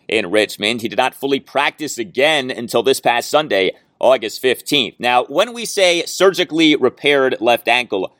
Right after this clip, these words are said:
remember the specifics. Allen, in the twenty-three twenty loss to the Giants at FedEx Field in week nine of last season, suffered a dislocated left ankle and reported small fracture. He underwent surgery last November thirteenth. Allen on Tuesday on being back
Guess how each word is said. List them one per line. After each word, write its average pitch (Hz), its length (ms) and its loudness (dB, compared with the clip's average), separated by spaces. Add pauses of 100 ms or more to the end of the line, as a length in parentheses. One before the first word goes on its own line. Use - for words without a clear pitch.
(180)
remember 147 320 0
the 143 100 0
specifics. - 720 0
Allen, 208 400 -2
in 156 180 -8
the 131 60 -6
twenty-three 156 540 -2
twenty 143 320 0
loss 110 340 4
to - 80 -4
the 104 80 0
Giants 117 540 2
at 92 120 -8
FedEx 104 380 0
Field 104 340 4
in 101 140 2
week 107 220 2
nine 117 280 2
of 90 140 -4
last 78 300 2
season, 76 400 -4
suffered 113 440 0
a 101 80 0
dislocated 143 720 2
left 123 240 2
ankle 113 440 0
and 104 180 -2
reported 120 420 2
small 104 280 2
fracture. 82 580 0
He 107 140 2
underwent 120 420 2
surgery 101 600 2 (360)
last 113 340 0
November 107 440 0
thirteenth. - 640 -2 (260)
Allen 226 360 -4
on 165 260 -4
Tuesday 90 640 -8
on 113 220 -2
being 160 260 0
back 185 400 -4